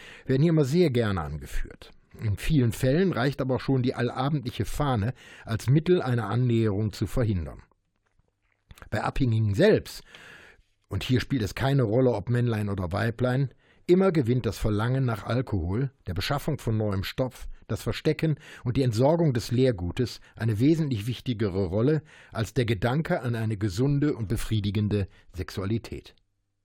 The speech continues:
Die einzelnen Phasen und Wirkungsweisen im Zusammenspiel von Alkohol und Sexualität sind äußerst unterschiedlich, aber das Verhalten von betroffenen, trinkenden Männern ist fast identisch. Zu Beginn der Trinkerkarriere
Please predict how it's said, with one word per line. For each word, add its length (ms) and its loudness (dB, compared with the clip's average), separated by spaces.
Die 100 0
einzelnen 420 4
Phasen 540 2
und 180 -4
Wirkungsweisen 760 2
im 120 -4
Zusammenspiel 640 0
von 160 0
Alkohol 440 0
und 100 -2
Sexualität 640 0
sind 140 -2
äußerst 440 -2
unterschiedlich, 720 -2
aber 180 0
das 160 -4
Verhalten 520 0
von 200 -2
betroffenen, 760 0
trinkenden 720 4
Männern 360 2
ist 160 -4
fast 200 -2
identisch. 720 -8
Zu 120 -2
Beginn 360 6
der 120 6
Trinkerkarriere 880 2